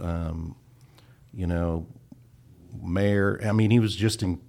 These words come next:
plugged in. And, um, so I learned a lot from that. And then career-wise, you know, I think what we do is we kinda gravitate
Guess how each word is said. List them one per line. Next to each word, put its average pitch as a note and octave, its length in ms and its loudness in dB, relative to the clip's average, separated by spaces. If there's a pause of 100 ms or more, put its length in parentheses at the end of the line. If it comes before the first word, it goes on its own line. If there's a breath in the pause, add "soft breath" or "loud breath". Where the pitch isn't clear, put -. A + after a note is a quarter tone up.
plugged G#2+ 360 0
in. E2+ 540 0
And, E2+ 400 -2
um, D#2+ 360 -6
so G2 240 0
I G2 100 4
learned A#2+ 300 4
a G2+ 40 0
lot E2+ 500 -2
from F#2+ 200 -6
that. F2 360 -2
And A2+ 160 2
then A#2 140 6
career-wise, G2+ 1080 0 (720 loud breath)
you C3 80 2
know, C3 80 6
I D3 80 6
think A#3+ 240 0
what B2 160 2
we G2 100 2
do G2 360 4
is E2+ 140 -2
we F2+ 260 0
kinda D#3 300 0
gravitate F#2+ 760 0